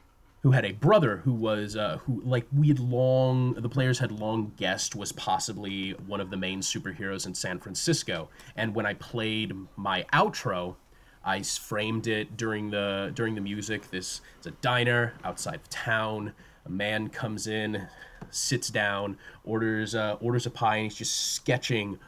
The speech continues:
on this little piece of paper. Um, now, there was a lot of art-based powers that were in use because of that player character. Uh, and, um,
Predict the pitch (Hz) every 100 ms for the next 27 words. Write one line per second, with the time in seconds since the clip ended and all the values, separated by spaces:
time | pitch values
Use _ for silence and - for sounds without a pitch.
0 | - - 107 104 104 - 107 104 - 95
1 | - - 135 - 87 - - - 101 95
2 | 92 95 90 107 98 92 95 85 - 95
3 | - 87 85 - 87 80 - 82 87 76
4 | - _ - 92 82 78 76 - 87 85
5 | 73 85 78 - 80 78 - 123 101 -
6 | 76 - - - - - 92 87 87 -
7 | 98 95 95 92 90 90